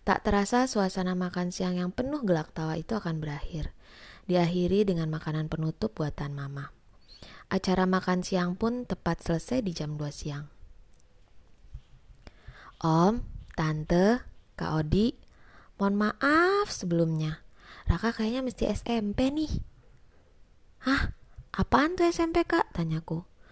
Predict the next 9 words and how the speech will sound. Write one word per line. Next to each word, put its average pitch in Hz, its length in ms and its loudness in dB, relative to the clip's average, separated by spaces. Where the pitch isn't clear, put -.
"Sudah 175 320 6
makan 247 400 4
pulang." 254 800 4
Hehehe, 175 800 2
dia 151 160 0
pun 175 160 -2
menjawab 156 400 -4
sambil 151 240 -4
tertawa. 151 400 -4